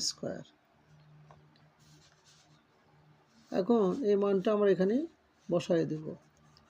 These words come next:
এই মানটা বসায় দিলে তাহলে ও কিউ স্কয়ার ইকুয়াল পেতে পারি ওপি স্কয়ার মাইনাস পি কিউ স্কয়ার। তো এখানে আমি মান বসায় দেব, ওপি স্কয়ার মাইনাস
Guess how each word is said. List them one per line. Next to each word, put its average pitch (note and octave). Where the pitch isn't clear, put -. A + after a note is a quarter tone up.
এই -
মানটা F#3+
বসায় A3
দিলে A3
তাহলে F#3
ও -
কিউ G#3
স্কয়ার G3+
ইকুয়াল G3+
পেতে F#3
পারি G3+
ওপি F#3
স্কয়ার G3+
মাইনাস F#3+
পি F#3
কিউ F3+
স্কয়ার। -
তো F3
এখানে G3
আমি G3+
মান F#3+
বসায় G3
দেব, F#3+
ওপি F3
স্কয়ার G3
মাইনাস F#3+